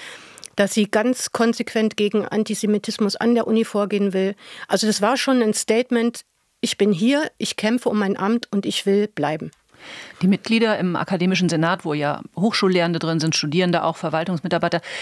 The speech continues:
Speaker 2: die hätten Fragen stellen können, haben aber gesagt, das wollen sie nicht, sondern sie wollten dann in die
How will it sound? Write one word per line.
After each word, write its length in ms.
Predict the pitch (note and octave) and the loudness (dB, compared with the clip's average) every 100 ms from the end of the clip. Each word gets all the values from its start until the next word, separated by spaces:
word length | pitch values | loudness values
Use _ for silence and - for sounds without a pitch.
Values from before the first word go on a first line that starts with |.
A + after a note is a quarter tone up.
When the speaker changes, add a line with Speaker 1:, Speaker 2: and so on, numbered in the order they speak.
| - - - | -12 -6 0
Speaker 2:
die 80 | E3+ | 2
hätten 240 | F3+ A3+ | 4 2
Fragen 340 | - F3 F#3 | 2 0 0
stellen 360 | F3+ F3+ E3 D#3+ | 0 0 0 0
können, 420 | - D#3+ G3 C#4+ - - - | 0 2 2 2 -2 -10 -2
haben 160 | F#3 | 0
aber 140 | F#3 F3 | 2 2
gesagt, 240 | F3 - | 0 0
das 160 | F#3 D#3 | -2 0
wollen 200 | E3 G3 | 2 2
sie 120 | A#3 | 2
nicht, 160 | B3 | 2
sondern 240 | G#3+ G3 F3+ | 0 0 2
sie 120 | F#3 | 2
wollten 300 | F3+ G3+ G3+ | 0 0 0
dann 220 | F3+ F3+ | 0 0
in 180 | F#3 G3 | 2 2
die 320 | G3 G3 G3+ | 4 2 0